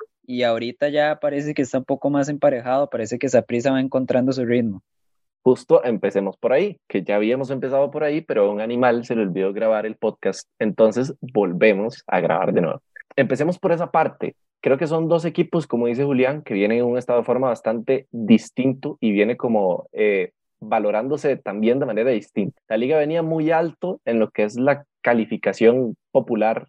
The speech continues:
Speaker 2: en cuanto a favoritismo, pero Saprissa equiparó un poquito con los últimos resultados, sigue invicto, ambos están invictos en el campeonato nacional,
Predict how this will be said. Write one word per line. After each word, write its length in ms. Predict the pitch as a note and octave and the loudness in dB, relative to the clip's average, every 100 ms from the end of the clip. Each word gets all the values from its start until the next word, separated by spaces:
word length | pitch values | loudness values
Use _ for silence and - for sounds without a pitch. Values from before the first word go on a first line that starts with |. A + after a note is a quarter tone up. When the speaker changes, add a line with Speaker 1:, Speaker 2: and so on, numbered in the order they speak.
| - | -6
Speaker 2:
en 120 | A2 | -4
cuanto 380 | - G2+ - G2 | 0 -2 0 0
a 220 | F#2+ F#2 _ | 0 -2 _
favoritismo, 720 | - G#2 G2 F2 A2 A#2 D3 - _ - - _ _ | 0 0 0 -2 0 0 -2 -8 _ -20 -20 _ _
pero 800 | - G#2+ A2 G#2+ G#2+ G#2+ G#2 G2 _ _ _ | -6 -2 0 2 2 0 -2 -4 _ _ _
Saprissa 640 | - A2+ - A#2 C3 D#3 - | -6 -6 -2 -2 0 -2 0
equiparó 420 | B2 - A2 A2+ | -4 -2 -2 -2
un 80 | A#2+ | -2
poquito 420 | C#3 C3 C3+ D#3+ | -2 0 0 0
con 160 | D3+ A#2 | -2 -2
los 140 | G2+ | 0
últimos 280 | A2 B2 C3 | -2 0 0
resultados, 800 | B2 A2 F#2 B2 D#3 G3 D#3+ C#3+ | 0 -2 -4 -2 0 -2 -6 -16
sigue 340 | - - A#2 B2 | -14 -4 -2 0
invicto, 540 | A#2 A2 B2 - F#3 | 0 -2 -4 -6 -4
ambos 340 | A#2 C3+ F3 B2 | 0 0 0 -2
están 220 | G#2 A#2 | -2 -2
invictos 380 | B2 B2 B2 C3+ | 0 0 0 -2
en 60 | |
el 60 | A2 | -2
campeonato 380 | G#2+ F#2 - B2 | -2 0 2 2
nacional, 400 | A2+ A#2+ A2 | 0 0 0